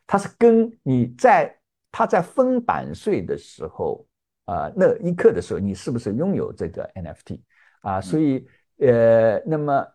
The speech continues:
Speaker 1: 呃，那么将来这个东西到底，啊，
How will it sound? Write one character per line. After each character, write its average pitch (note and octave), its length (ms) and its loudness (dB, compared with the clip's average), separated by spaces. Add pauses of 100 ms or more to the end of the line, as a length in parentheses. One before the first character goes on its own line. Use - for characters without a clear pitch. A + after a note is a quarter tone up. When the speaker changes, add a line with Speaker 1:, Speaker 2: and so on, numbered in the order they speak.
Speaker 1:
呃， F#2+ 500 -2 (360)
那 D3 100 -4
么 C3+ 100 -4
将 E3+ 200 0
来 D3 100 2
这 D#3 140 -2
个 D3+ 60 -2
东 D#3 140 -4
西 C#3 300 -10
到 D3+ 240 2
底， F#2+ 480 -8
啊， F2 400 -8